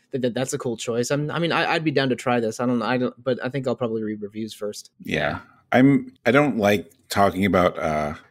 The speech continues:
Speaker 2: a potential D L C for a game before it comes out, but I have to admit, because of how Nintendo handled Mario Kart D L C and some other stuff, I do like the idea of this coming out, you know, now versus in nineteen ninety-nine, because they could conceivably continue adding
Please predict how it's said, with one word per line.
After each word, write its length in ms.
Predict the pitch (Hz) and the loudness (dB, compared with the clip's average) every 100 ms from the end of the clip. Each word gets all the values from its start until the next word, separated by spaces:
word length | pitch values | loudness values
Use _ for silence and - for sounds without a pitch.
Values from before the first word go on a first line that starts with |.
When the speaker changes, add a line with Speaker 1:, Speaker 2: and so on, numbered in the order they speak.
| _ | _
Speaker 2:
a 80 | - | -10
potential 540 | - 104 110 98 110 90 | -4 -2 2 4 4 4
D 180 | 90 | 4
L 160 | 90 85 | 2 2
C 240 | - 82 | 0 -2
for 160 | 85 90 | 0 0
a 80 | 78 | 0
game 200 | 78 80 | -2 -2
before 360 | 78 - 78 | -4 -2 -4
it 60 | - | -4
comes 260 | 76 78 78 | -8 -4 -2
out, 260 | 76 78 | -2 0
but 160 | 85 80 87 | -2 0 0
I 220 | 92 - | 0 -2
have 260 | - 95 - | 0 -2 2
to 120 | 95 | -2
admit, 340 | 82 82 82 _ - - _ | 0 -4 -6 _ -20 -20 _
because 300 | 92 101 85 | 0 0 -2
of 100 | 85 | -2
how 160 | 90 85 | 0 0
Nintendo 500 | 82 80 78 78 78 | 0 -2 -2 -2 -2
handled 380 | 80 80 76 80 | -2 -2 -2 -2
Mario 320 | 78 76 76 | -2 -2 -4
Kart 280 | - 78 78 | -2 -4 -2
D 120 | 78 | -2
L 140 | 73 | -2
C 240 | - 76 71 | -4 -6 -4
and 120 | 65 | -6
some 140 | - | -8
other 180 | 76 78 | -8 -8
stuff, 400 | - 69 71 - _ - _ | -4 -4 -4 -10 _ -20 _
I 100 | 98 | 2
do 160 | 110 117 | 6 8
like 220 | 107 92 | 6 4
the 220 | 98 87 | 0 2
idea 320 | 85 87 87 | 0 2 0
of 80 | 78 | 0
this 140 | 85 | -6
coming 280 | - 92 85 | -4 -2 -2
out, 200 | 80 78 - | -2 -6 -8
you 80 | |
know, 80 | 78 | -6
now 520 | 78 76 71 76 98 | -4 -4 -4 -2 -2
versus 380 | 92 82 82 76 | 0 -2 -2 -4
in 60 | 82 | -4
nineteen 300 | 73 64 78 | -6 -6 -4
ninety-nine, 480 | 73 76 76 76 73 | -4 -4 -6 -6 -8
because 580 | 71 - - 71 - _ - _ - | -8 -8 -8 -10 -14 _ -20 _ -2
they 140 | 85 | -2
could 420 | - 90 80 - | 0 0 0 -4
conceivably 840 | - 78 - 98 85 76 76 73 76 | -8 -6 0 0 -2 -4 -4 -4 -4
continue 500 | - 78 87 78 - | -6 -8 -6 -6 -2
adding 420 | 65 73 71 | -2 -4 -8